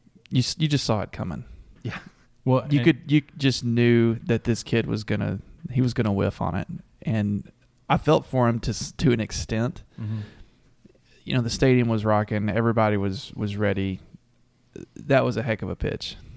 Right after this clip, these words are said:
Speaker 1: I loved, I loved
Speaker 2: Yeah,
Speaker 1: seeing that.
Speaker 2: it was fantastic. Um, the one guy, I, I, I said the, the story this weekend was, was pitching and Cam Warren. Cam Warren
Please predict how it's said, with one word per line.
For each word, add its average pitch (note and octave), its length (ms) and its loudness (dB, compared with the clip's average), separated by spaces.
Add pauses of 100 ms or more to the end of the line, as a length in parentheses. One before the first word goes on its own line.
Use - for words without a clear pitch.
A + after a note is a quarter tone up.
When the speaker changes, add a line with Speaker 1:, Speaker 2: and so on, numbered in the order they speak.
(480)
Speaker 1:
I D#3 80 2
loved, A#2 300 0
I A#2 60 0
loved G#2+ 200 0
Speaker 2:
Yeah, - 40 -4
Speaker 1:
seeing G2+ 280 -6
that. C2+ 220 -8
Speaker 2:
it A2+ 40 -8
was A2 120 -6
fantastic. F#2+ 480 -8 (640)
Um, G2+ 480 -4 (280)
the A#2+ 140 0
one B2+ 220 4
guy, A#2 120 4 (180)
I, - 300 -8
I, - 120 -8
I A#2+ 40 -2
said B2+ 180 2
the, G#2+ 400 2
the A2 100 -2
story A#2 260 0
this G#2+ 160 0
weekend G#2+ 240 0
was, G2+ 260 -4
was G#2 140 -6
pitching A2 360 -2
and F#2+ 120 -4
Cam G2+ 300 0
Warren. G2+ 340 0 (1040)
Cam D#3+ 240 2
Warren F#2+ 380 0